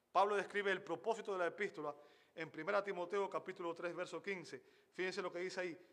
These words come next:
Primera Timoteo tres quince. "Pero en caso que me tarde,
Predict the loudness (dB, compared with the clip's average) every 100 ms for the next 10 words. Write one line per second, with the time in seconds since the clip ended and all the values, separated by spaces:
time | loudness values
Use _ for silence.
0 | -20 _ _ -6 0 2 2 -2 0 -2
1 | 0 -4 -4 -6 -6 -12 -14 -20 _ 0
2 | 2 2 6 8 10 6 6 6 8 12
3 | 12 12 6 2